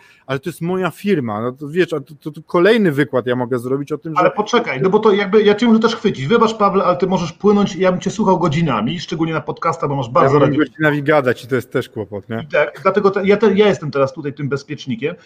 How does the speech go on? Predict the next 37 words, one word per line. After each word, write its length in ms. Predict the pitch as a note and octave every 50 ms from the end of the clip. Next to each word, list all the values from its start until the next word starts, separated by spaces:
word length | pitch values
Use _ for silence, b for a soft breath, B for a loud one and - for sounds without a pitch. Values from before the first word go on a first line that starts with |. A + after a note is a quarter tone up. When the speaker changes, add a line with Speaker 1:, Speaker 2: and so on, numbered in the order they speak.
| b b
Speaker 2:
i 40 | C#3+
to 60 | C3+
jest 100 | F#3+ F#3
kolejna 380 | - - F#3+ A3 A#3 G3+ E3 B2+
rzecz. 240 | G#2+ A#2+ G#2+ - A2
Dużo 300 | A#2 D#3 A3 G#3+ A3+ F#3+
z 60 | C#3+
nas, 320 | D3 C3 B2+ C#3+ D3 - -
szczególnie 400 | - - - A3 A3 G#3 G#3 G3+
facetów, 440 | G3 - F#3 - G#3 - D3+ C3 A#2+
bo 100 | B2+ D#3
kobiety 380 | - F3+ C#3+ C#3+ F3 - C#3+ A2+
się 100 | C#3+ C3
nie 100 | A#2 A2
wstydzą, 460 | - - - C3 G2 G2 F2 D#2 b b b b b b
nie 120 | - D#3+ E3
potrafi 340 | D#3+ D#3+ F3+ G3 D3 E3+ E3 C3 E3
powiedzieć: 260 | D#3+ D3 C#3 C3+ -
„Kurwa, 340 | - - A#3 G#3 C3+ C3+ B2+
mam 200 | D#3+ G3 G#3+ G3
problem 360 | G#3+ G3+ F3+ C#3+ C3+ A#2+ A2
sam 200 | - - C#3 C3+
ze 80 | A#2 C3
sobą. 360 | - - A2+ G2+ G2 F#2 F#2 b b b b b b
Powinienem 400 | - D#3 C3+ E3+ F#3+ F#3+ F3+ C#3+
wybrać 300 | A#2 F#3 F3+ F#3 F3 E3+
się 60 | - D3+
do 80 | D#3+
specjalisty”, 760 | D3 - - E3 - - E3+ E3+ F3 C#3+ - - _ - -
tak? 160 | - D3 D#3
Bo 60 | D#3
jesteś 240 | F3+ - - F3 -
tak 180 | - A3 A3 G3
na 80 | A3
pewnym 300 | A3 A3 F#3+ F#3+ G3+ F3+
etapie 320 | F3 F3 - F#3+ - F#3 D3
zafiksowany, 760 | B2+ F3+ F3+ - F#3 - - G3 F3 E3 C#3 A#2+ A2+ A#2 B2+